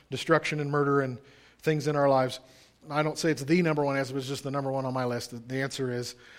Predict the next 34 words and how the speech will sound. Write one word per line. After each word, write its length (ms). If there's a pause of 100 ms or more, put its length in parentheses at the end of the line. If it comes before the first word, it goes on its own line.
(180)
that 180
God 300
loves 260
us 180
enough 280
to 80
give 200
us 360 (360)
complete 640 (100)
personal 440
freedom 420 (360)
to 100
choose 360
him 240
or 140
not. 380 (320)
And 180
some 220
people 320
don't. 520 (1600)
And 100
it 80
isn't 320
God 380
doing 300
the 80
evil, 360
it 120
is 180
them 280
choosing 400
to 80
disobey 500
God. 260